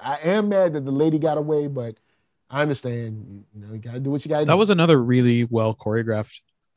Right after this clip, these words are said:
Speaker 2: fight, which
Speaker 1: Mm-hmm.
Speaker 2: won't really be talked about because of the other one in this episode, but
Speaker 1: Yeah.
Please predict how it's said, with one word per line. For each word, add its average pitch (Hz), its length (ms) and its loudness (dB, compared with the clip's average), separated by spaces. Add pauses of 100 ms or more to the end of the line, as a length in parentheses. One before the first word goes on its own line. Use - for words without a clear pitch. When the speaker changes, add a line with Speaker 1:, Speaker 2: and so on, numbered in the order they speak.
(640)
Speaker 2:
fight, 117 300 0 (400)
which 117 220 -2
Speaker 1:
Mm-hmm. 143 140 -4
Speaker 2:
won't 113 180 2
really 110 220 4
be 110 100 4
talked 113 280 2
about 110 260 2
because 107 300 -2
of 107 60 -2
the 104 100 0
other 117 140 2
one 120 180 2
in 120 100 2
this 123 140 0
episode, 123 520 2
but 107 220 2 (180)
Speaker 1:
Yeah. 110 360 -8